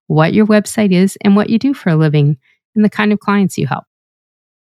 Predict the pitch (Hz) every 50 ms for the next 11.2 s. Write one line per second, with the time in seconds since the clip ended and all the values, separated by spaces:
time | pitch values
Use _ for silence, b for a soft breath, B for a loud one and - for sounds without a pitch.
0 | _ - 170 175 190 196 - 247 240 226 - - - 269 269 247 202 180 180 165
1 | - - 175 156 - 175 170 170 170 170 165 165 - - - - 170 165 160 156
2 | 156 - - - 170 165 165 160 - - 175 160 147 160 165 156 - - 143 135
3 | 131 - B B B B B B B B B B B B B _ _ _ _ -
4 | 190 190 190 233 247 254 247 - - - - 190 185 185 180 170 170 170 - -
5 | - 170 170 170 165 165 151 - - 151 147 143 - 160 - - 147 - - 160
6 | 151 143 131 - 160 156 165 185 190 208 214 220 226 214 220 - 214 208 202 196
7 | 190 - 190 180 180 175 175 175 175 - - - 180 - _ - 151 143 - -
8 | - 185 - - 196 190 190 185 165 165 165 - - - 170 165 165 160 160 156
9 | - 165 160 156 160 156 B B B B B B B B _ 214 214 208 - 247
10 | 220 220 226 220 - - 185 175 175 - - 170 156 - - 160 156 156 160 165
11 | 165 156 180